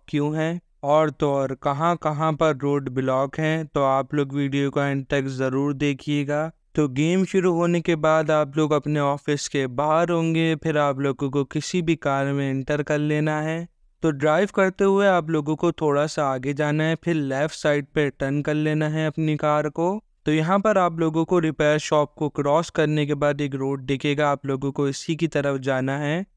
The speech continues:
राइट पे एक रोड होगा, जैसे आप लोग उसको छोड़कर आगे जाएंगे तो लेफ्ट साइड पर आप लोगों को एक और रोड देखने को मिल जाएगा। और ये रोड अभी जो कार ऑक्शन मल्टीप्लेयर की अपडेट आई थी तभी ऐड हुआ है।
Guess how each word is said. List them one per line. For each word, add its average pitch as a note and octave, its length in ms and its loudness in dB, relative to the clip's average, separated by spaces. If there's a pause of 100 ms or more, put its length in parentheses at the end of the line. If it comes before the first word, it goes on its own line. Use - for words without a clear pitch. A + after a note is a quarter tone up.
(100)
राइट D#3 360 0
पे F#3+ 100 4
एक F3+ 100 0
रोड E3 300 2
होगा, F3 280 2
जैसे D#3 380 -2
आप D#3+ 180 0
लोग E3 160 -2
उसको E3 300 -2
छोड़कर D#3 600 0
आगे C#3+ 340 -2
जाएंगे E3 460 -2
तो E3+ 120 0
लेफ्ट C#3+ 360 0
साइड D#3 300 0
पर D#3+ 200 2
आप D3 180 0
लोगों D3 280 -2
को D#3 140 2
एक C#3+ 220 -2
और D3 220 2
रोड D3 220 -2
देखने C#3+ 360 0
को C#3+ 220 0
मिल C3+ 260 -2
जाएगा। D#3 520 0 (160)
और D3 160 2
ये D#3 180 2
रोड D#3+ 280 0
अभी D3+ 300 0
जो D#3 160 0
कार D3 340 0
ऑक्शन D#3 460 0
मल्टीप्लेयर D3 640 -2
की D3 140 -2
अपडेट C#3+ 360 -2
आई C#3+ 180 0
थी D#3+ 200 -4
तभी C#3+ 420 0
ऐड D3+ 220 0
हुआ D3 300 0
है। E3+ 240 -2